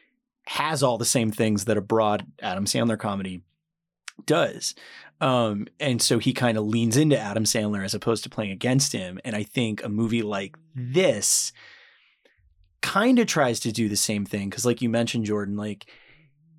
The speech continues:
a lot of the scenes are, are, are like,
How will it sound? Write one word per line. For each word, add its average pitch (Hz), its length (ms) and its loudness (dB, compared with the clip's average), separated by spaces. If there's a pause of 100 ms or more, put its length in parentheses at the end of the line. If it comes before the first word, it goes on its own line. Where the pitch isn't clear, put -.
(240)
a 143 120 0
lot 131 280 4
of 131 60 0
the 120 80 -4
scenes 147 880 2 (260)
are, 120 240 0
are, 113 340 0 (240)
are 110 180 -2
like, 104 180 -4